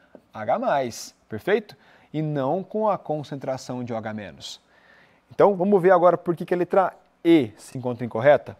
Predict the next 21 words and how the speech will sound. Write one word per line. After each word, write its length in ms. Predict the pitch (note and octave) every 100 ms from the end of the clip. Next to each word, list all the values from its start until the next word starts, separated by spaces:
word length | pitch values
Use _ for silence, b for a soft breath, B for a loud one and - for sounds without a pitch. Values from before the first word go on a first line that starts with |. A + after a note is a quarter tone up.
| _ _
O 60 | -
suco 220 | C4+ C4
de 100 | C4
lixia 540 | B3 - G#3+ D#3+ A#2+ B B _
é 100 | F#3
o 60 | G3+
mais 560 | G3 A#3 C4 F3+ C3+
ácido 560 | D#3 F3 E3 - D#3 C3+
de 100 | C3
todos 260 | B2+ C#3 A#2+
os 120 | A2+
sucos? 520 | G#3 D#3 - - - b b b b -
Pra 180 | A3+ C#4
ser 200 | - C#4
o 80 | G3
mais 480 | E3+ D#3 C3 A2+
ácido 540 | C3 B2+ C3+ - - B2+
de 100 | -
todos 220 | C#3+ A#2+
os 100 | A2+
sucos, 460 | A#3 B3 - A#2